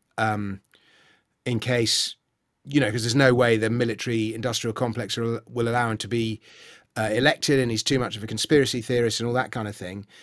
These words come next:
But talking to a few people there, they said, "No, it's commonly recognized in the Democrat Party that he will, he can beat Trump, whereas Biden v Trump is a draw."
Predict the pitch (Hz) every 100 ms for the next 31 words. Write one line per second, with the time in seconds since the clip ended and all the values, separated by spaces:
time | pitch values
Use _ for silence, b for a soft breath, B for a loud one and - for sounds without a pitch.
0 | b b 139 - 180 175 156 143 - 143
1 | 143 131 131 143 127 127 - 127 143 143
2 | 143 143 - _ - 127 - - 160 147
3 | 139 139 - 139 127 113 127 117 143 127
4 | 131 - 131 120 113 117 113 107 120 -
5 | - b b b b 147 147 139 123 113
6 | 135 139 127 123 - - 165 143 127 135
7 | - - 135 110 - - _ _ 131 120
8 | - 143 131 123 123 113 135 120 113 104
9 | 98 143 131 104 110